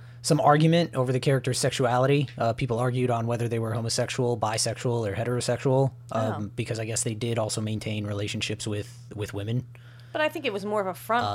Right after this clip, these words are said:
Speaker 2: I
Speaker 1: Um,
Speaker 2: think it was more
Speaker 1: yeah, I
Speaker 2: of
Speaker 1: think it was just a, like,
Speaker 2: a front because
Speaker 1: yeah.
Speaker 2: they couldn't really be together because of the times and, like,
Speaker 1: Yeah.
Speaker 2: where they lived and, like, obviously Jake Gyllenhaal's character gets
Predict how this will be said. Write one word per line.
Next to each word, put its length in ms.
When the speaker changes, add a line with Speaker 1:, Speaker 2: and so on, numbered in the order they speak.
Speaker 2:
I 60
Speaker 1:
Um, 60
Speaker 2:
think 120
it 40
was 120
more 200
Speaker 1:
yeah, 120
I 20
Speaker 2:
of 60
Speaker 1:
think 120
it 40
was 100
just 180
a, 80
like, 180
Speaker 2:
a 80
front 260
because 220
Speaker 1:
yeah. 100
Speaker 2:
they 100
couldn't 280
really 220
be 180
together 300
because 260
of 120
the 80
times 420
and, 100
like, 300
Speaker 1:
Yeah. 360
Speaker 2:
where 160
they 140
lived 460
and, 140
like, 320
obviously 760
Jake 200
Gyllenhaal's 420
character 340
gets 300